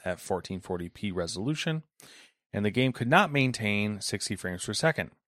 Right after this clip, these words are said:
Uh, not to mention the V ram usage on the forty ninety was nearly twenty gigs.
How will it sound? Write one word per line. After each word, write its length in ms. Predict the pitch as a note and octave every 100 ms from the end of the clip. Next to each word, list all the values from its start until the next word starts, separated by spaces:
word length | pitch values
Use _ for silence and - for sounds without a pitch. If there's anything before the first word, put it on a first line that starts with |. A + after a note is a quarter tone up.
| - - _ _ _ -
Uh, 180 | G2+
not 180 | G#2 G#2
to 100 | -
mention 260 | G#2+ - G#2+
the 80 | G2
V 200 | C#3 C#3+
ram 240 | B2 A2
usage 460 | G#2+ - G#2+ G2+ F2
on 200 | F#2 F#2
the 280 | F2+ F2+ - _ -
forty 360 | - A#2 F#2+ F#2+
ninety 540 | F#2+ G#2+ G2+ F#2+ F#2+ - -
was 440 | F#2 F#2 F2+ - _ _ _ G2+
nearly 380 | G2+ G2+ G2
twenty 360 | F#2+ - A#2 A#2+
gigs. 460 | G2+ G2 F2 -